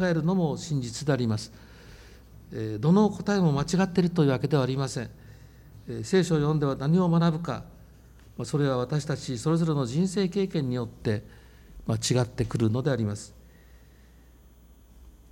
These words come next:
まあ、例えば私は今もう七十一歳でありますけれども、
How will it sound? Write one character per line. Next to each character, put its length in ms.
ま 120
あ、 60
例 100
え 20
ば 80
私 320
は 140
今 340
も 120
う 20
七 220
十 200
一 100
歳 240
で 80
あ 40
り 100
ま 100
す 120
け 80
れ 80
ど 80
も、 280